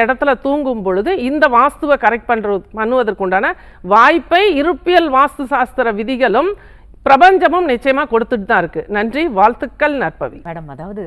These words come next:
Speaker 2: பொருளாதாரம் வந்து முன்னேற்றம் அடையணும்னு நிறைய பேர் வந்து டிப்ஸ் சொல்றாங்க மேடம். அதுலயும் நீங்க சொல்ற டிப்ஸ் வந்து தான் வந்து டாப் நாட்சா இருக்கு. அது, அதனாலயோ என்னவோ நீங்க வந்து அன்றும் இன்றும் என்றும் வந்து சிறந்த வாஸ்து வல்லுநரா ஜொலிச்சிட்டு இருக்கீங்கன்னு சொன்னா
Speaker 1: நிச்சயமாங்கம்மா.
Speaker 2: மிகையாகாது மேம்.
Speaker 1: நன்றிங்க.
Speaker 2: இப்போ எங்க நேயர்களுக்காக ஒரு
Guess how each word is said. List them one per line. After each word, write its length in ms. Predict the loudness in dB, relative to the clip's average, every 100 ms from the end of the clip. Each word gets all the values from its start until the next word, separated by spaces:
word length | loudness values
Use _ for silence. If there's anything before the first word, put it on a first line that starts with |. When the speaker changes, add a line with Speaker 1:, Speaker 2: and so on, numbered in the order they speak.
| -14
Speaker 2:
பொருளாதாரம் 640 | -14 -10 -10 -10 -12 -14 -16
வந்து 140 | -14 -14
முன்னேற்றம் 400 | -12 -12 -12 -14
அடையணும்னு 400 | -14 -14 -12 -12 -12
நிறைய 220 | -10 -8 -6
பேர் 160 | -6 -6 -8
வந்து 180 | -10 -10 -12 -14
டிப்ஸ் 200 | -16 -16
சொல்றாங்க 340 | -14 -14 -14 -16 -20
மேடம். 200 | -20 -16
அதுலயும் 300 | -14 -12 -12 -12
நீங்க 200 | -10 -10 -10
சொல்ற 220 | -10 -12 -12
டிப்ஸ் 200 | -14 -16 -16
வந்து 160 | -14 -12 -12
தான் 120 | -12
வந்து 160 | -12 -14 -10
டாப் 180 | -12 -12
நாட்சா 260 | -16 -14 -16 -16
இருக்கு. 180 | -18 -18
அது, 100 | -16 -16 -16 -14
அதனாலயோ 420 | -12 -8 -6 -8
என்னவோ 200 | -10 -10 -10
நீங்க 160 | -12 -12
வந்து 160 | -12 -12 -16 -20 -16 -12
அன்றும் 300 | -10 -8 -8
இன்றும் 240 | -8 -8 -8 -10
என்றும் 220 | -10 -12 -10
வந்து 160 | -12 -10
சிறந்த 340 | -8 -6 -8 -8
வாஸ்து 260 | -10 -12 -16
வல்லுநரா 380 | -14 -16 -14 -14
ஜொலிச்சிட்டு 340 | -14 -14 -16 -18
இருக்கீங்கன்னு 380 | -18 -18 -16 -12
சொன்னா 180 | -10
Speaker 1:
நிச்சயமாங்கம்மா. 560 | -8 -8 -8 -10 -12 -16
Speaker 2:
மிகையாகாது 60 | -20
மேம். 180 | -20 -20
Speaker 1:
நன்றிங்க. 280 | -18 -18 -18
Speaker 2:
இப்போ 120 | -14 -14
எங்க 140 | -14 -14
நேயர்களுக்காக 600 | -14 -14 -16 -18 -20 -20
ஒரு 100 | -20